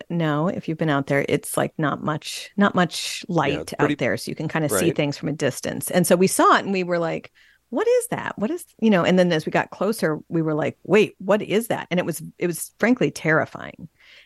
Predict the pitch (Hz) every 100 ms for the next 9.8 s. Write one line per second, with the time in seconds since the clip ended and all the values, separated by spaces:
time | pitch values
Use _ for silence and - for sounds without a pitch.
0 | - 185 - 180 202 - 175 156 175 -
1 | - - 185 - 220 240 - 226 240 -
2 | 196 185 180 - 180 180 165 175 170 -
3 | 160 165 165 165 151 - - - - 175
4 | 170 - 170 165 156 147 - 147 143 131
5 | 131 127 _ _ - 131 127 - - _
6 | _ _ - - - 104 - 180 117 165
7 | 113 - 196 196 190 - 202 196 196 170
8 | 160 156 165 156 151 151 147 147 - 143
9 | 156 160 156 - 147 139 151 -